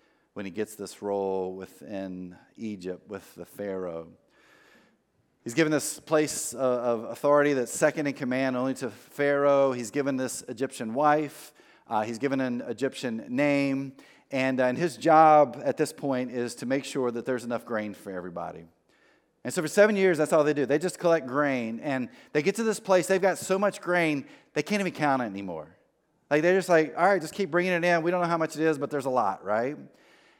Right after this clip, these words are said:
And then the famine hits. And for seven years, there's famine there. But because of Joseph, but more importantly because of God working in Joseph's life,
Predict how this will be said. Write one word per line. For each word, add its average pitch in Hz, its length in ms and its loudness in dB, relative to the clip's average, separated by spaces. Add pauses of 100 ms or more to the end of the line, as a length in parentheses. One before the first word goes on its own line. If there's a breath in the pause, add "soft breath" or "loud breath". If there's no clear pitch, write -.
(300 soft breath)
And 165 120 2
then 220 80 2
the 214 80 2
famine 185 440 0
hits. 117 380 -4
And 127 80 -8
for 147 100 -4
seven 214 500 2 (120)
years, 143 880 -2
there's 127 280 -4
famine 135 680 -4
there. 104 380 -2
But 110 260 -6
because 165 640 -4 (420 soft breath)
of 120 160 -2
Joseph, 131 640 -2
but 131 100 -6
more 127 140 -4
importantly 139 400 -6
because 123 180 -6
of 98 80 -8
God 98 440 -4
working 120 280 -4
in 107 100 -8
Joseph's 107 420 -8
life, 101 380 -10